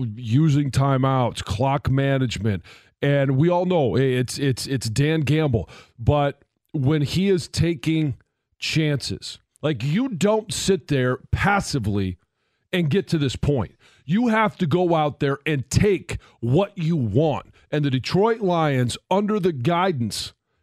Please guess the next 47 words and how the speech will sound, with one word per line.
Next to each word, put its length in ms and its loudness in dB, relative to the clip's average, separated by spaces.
and 200 2
leadership 760 0
of 200 0
Dan 320 0
Campbell, 500 0
have 240 -2
gone 280 2
out 300 0
there 260 0
and 240 -2
taken 640 0
what 280 0
they 100 2
want. 280 0
They're 100 2
not 260 0
waiting 380 0
for, 480 0
and, 120 -2
and, 220 -2
and 180 -2
we 160 0
all, 200 0
we, 140 0
we've 180 -2
seen 200 -2
it, 140 -4
especially 420 -2
over 160 0
the 80 0
last 240 -2
three 140 -2
weeks. 300 -4
You're 140 2
not 180 2
gonna 160 0
get 220 2
any 160 0
friendly 400 0
calls. 440 0
They're 100 4
not 220 2
gonna 140 2
be 180 2
any 140 0
friendly 360 0
whistles. 460 -2